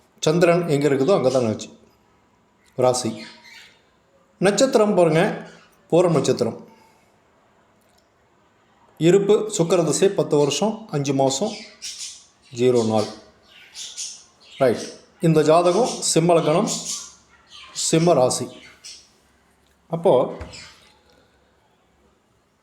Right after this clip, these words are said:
இப்போ இந்த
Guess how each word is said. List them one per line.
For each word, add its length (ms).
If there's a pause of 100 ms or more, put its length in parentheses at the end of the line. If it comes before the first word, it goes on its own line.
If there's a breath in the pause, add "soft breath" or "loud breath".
(2000)
இப்போ 240 (1800)
இந்த 220